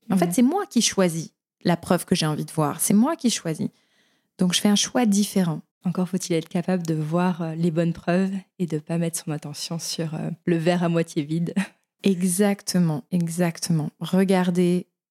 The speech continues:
Speaker 1: les preuves qui sont en lien avec là où on va.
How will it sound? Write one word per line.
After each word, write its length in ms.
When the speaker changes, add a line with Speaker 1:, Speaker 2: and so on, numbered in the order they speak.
Speaker 1:
les 160
preuves 580
qui 120
sont 180
en 140
lien 460
avec 640
là 280
où 40
on 180
va. 220